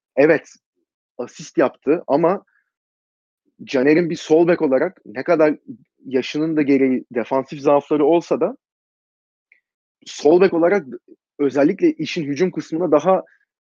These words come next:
etkili olabileceğini hala düşünüyorum. Çünkü Caner'in hani alameti farikası ne? Önünde boşluk bulduğu zaman özellikle de önünde sol kanatta oynayan oyuncuyla mesela Babel'le çok iyi bir ilişkisi vardı Beşiktaş'ta.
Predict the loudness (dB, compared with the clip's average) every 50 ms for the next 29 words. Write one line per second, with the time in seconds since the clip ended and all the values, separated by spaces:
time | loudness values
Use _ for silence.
0 | _ _ -2 -2 -2 -2 0 2 4 4 4 2 2 -2 -4 -4 -2 -2 0 0
1 | 0 2 2 0 -2 -4 -6 -4 -2 -2 -2 -2 -4 -6 -2 0 0 0 0 -2
2 | _ -18 -20 -8 -2 0 2 4 6 4 4 2 0 -4 _ -20 -20 -20 -20 _
3 | _ -6 -4 0 2 4 4 4 4 4 2 -2 -4 -4 -2 0 0 0 0 -2
4 | -4 -4 -4 -6 -6 -6 -6 -10 _ _ _ _ _ _ _ -2 0 0 0 0
5 | 0 0 2 0 0 0 -4 -10 -10 -8 -8 -8 -6 -8 -8 -8 -8 -8 -8 -10
6 | -10 -12 -8 _ -4 0 2 2 2 2 2 2 2 2 0 0 0 0 0 2
7 | 2 2 2 2 2 0 -2 -8 -2 2 2 2 4 2 0 0 -2 -2 -2 -2
8 | 0 0 0 -2 -4 -4 -6 _ _ _ _ _ _ 2 2 4 4 2 2 0
9 | 0 0 0 0 -2 0 2 4 4 6 6 4 4 4 2 0 -4 -4 -6 -4
10 | 0 0 0 0 0 _ _ _ _ _ _ _ _ -8 -8 -8 -8 -8 -12 -10
11 | -4 -2 -2 -2 -2 -4 -8 -12 -14 -14 -14 -14 -14 -12 -10 -12 -12